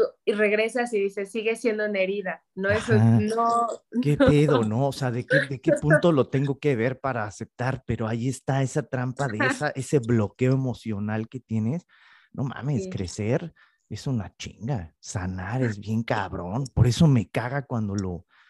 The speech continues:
Speaker 2: lo hacen así como, "Uy, vamos a sanar en Bali", güey, eso no tiene nada que ver con sanar, no mames, sanar es dolor, es estar ahí confrontándote contigo. Madres, y sentir vergüenza de uno mismo,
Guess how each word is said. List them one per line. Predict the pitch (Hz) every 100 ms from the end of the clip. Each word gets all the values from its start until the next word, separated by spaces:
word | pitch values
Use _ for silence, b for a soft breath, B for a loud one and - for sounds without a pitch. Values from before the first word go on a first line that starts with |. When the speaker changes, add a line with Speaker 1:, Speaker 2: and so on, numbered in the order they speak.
| b
Speaker 2:
lo | 113 120 120
hacen | 135 156 117
así | 98 120
como, | - 131 117
"Uy, | 131 160 139
vamos | 160 185
a | 165
sanar | 120 131 147
en | 131
Bali", | 117 123 120
güey, | 104 175 160 151
eso | - 185
no | 175 170
tiene | 190 180
nada | 165 160 165 165
que | - 156
ver | 160 147
con | 160 139
sanar, | - 113 104 113 147 131
no | 120
mames, | 113 139 170 113 -
sanar | 113 127 143
es | 147 139
dolor, | 143 135 117 131 165 113
es | 123 -
estar | 139 - 135
ahí | 143 135
confrontándote | - 151 131 104 107 135 -
contigo. | - 95 90 107 110 190 - B B B B B -
Madres, | - - 147 151 110
y | 113
sentir | 123 107 120
vergüenza | 135 165 127 127 131 143
de | 117
uno | 123 135
mismo, | 117 113 127 147